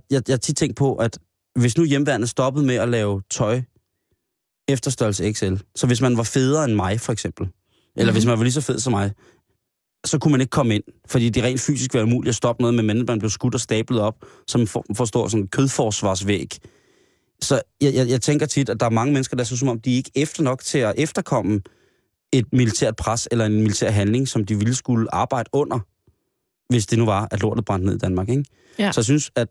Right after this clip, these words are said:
Speaker 1: øh, ryst posen, få afskaffet værnepligten, og få justeret i ellers andre, øh, militære instanser, som vi har, som måske godt kunne.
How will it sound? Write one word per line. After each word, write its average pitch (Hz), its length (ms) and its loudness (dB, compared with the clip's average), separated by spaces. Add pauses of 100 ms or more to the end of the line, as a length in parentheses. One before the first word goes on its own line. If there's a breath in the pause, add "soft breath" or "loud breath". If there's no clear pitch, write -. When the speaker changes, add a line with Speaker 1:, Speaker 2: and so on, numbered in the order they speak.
(460)
Speaker 1:
øh, 104 340 2 (1200)
ryst 180 240 2
posen, 170 360 0 (960)
få - 80 0
afskaffet 147 440 2
værnepligten, 147 640 0 (380)
og 127 160 0
få - 120 0
justeret 127 680 2
i 110 460 0
ellers 123 280 0
andre, 110 680 -2
øh, 113 160 -2
militære 110 640 0
instanser, 110 400 -2
som 113 200 0
vi 107 40 0
har, 104 160 -2
som 113 160 -2
måske 104 260 -2
godt 110 220 -2
kunne. 113 200 0